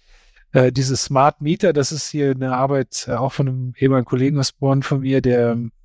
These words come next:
der hat's mit Kollegen und Kolleginnen auch untersucht, äh, was so, so Realtime-Feedback auch mit Leuten macht. Und ich glaub, das ist ein wichtiger Punkt, weil,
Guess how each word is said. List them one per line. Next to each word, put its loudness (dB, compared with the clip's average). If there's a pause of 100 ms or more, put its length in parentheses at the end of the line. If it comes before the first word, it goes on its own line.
(260)
der 2
hat's -2
mit -6
Kollegen 2
und -6
Kolleginnen 2
auch -2
untersucht, -2
äh, -2
was -2
so, 2 (260)
so 2
Realtime-Feedback 0
auch -6
mit -6
Leuten -2
macht. -2
Und -6
ich -8
glaub, 2
das -2
ist -8
ein -8
wichtiger 0
Punkt, 0
weil, -2